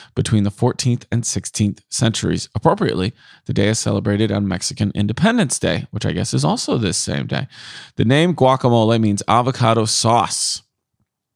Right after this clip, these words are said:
in the Aztec language of, I can't say it, Nahuatl? I don't know. And, uh, many times it's simply called guac in the United States.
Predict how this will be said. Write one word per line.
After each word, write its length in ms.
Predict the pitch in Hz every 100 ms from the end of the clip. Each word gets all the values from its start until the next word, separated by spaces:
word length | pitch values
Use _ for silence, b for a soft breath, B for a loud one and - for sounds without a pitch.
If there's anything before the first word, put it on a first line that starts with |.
| _ -
in 280 | - 113 104 -
the 300 | 104 101 -
Aztec 480 | 104 110 - 101
language 420 | 110 98 101 98 -
of, 320 | 92 92 - _ _ - - -
I 120 | -
can't 280 | - 110 -
say 180 | - 117
it, 80 | 113 _ _ - - - _ -
Nahuatl? 720 | 101 107 110 135 175 180 - _ -
I 100 | 127
don't 140 | 120
know. 200 | 113 - _ B B B B
And, 260 | 117 117 -
uh, 440 | 117 113 113 113 - 107
many 240 | 147 208
times 300 | 131 117 110
it's 140 | 101
simply 240 | 135 123 113
called 320 | 120 107 104
guac 560 | 98 90 92 - - -
in 100 | 98
the 60 | 92
United 400 | 95 82 82 -
States. 480 | - 110 104 -